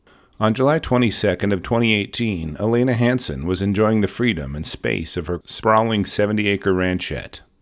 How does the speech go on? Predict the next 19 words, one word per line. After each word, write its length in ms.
She 140
enjoyed 300
working 340
with 160
the 80
horses, 580
but 200
still 240
had 320
a 80
lot 180
of 100
work 220
to 60
put 240
in 200
just 200
for 120
maintenance. 640